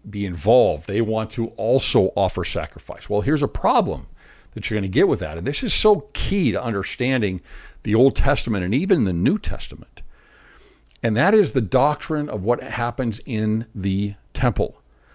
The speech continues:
The ordinances, the rituals, the dramas that happen. This is the core doctrine of the religion. This is where things happen that are most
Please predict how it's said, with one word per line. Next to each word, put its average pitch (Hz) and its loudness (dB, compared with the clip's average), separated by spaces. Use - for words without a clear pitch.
The 107 -2
ordinances, 131 0
the 104 2
rituals, 110 0
the 104 0
dramas 104 -2
that 92 0
happen. 90 0
This 147 0
is 175 0
the 147 2
core - 2
doctrine 95 0
of 78 -4
the 113 0
religion. 120 4
This - -8
is 104 -8
where 98 2
things 98 -4
happen 95 -2
that 104 2
are 110 4
most 87 -2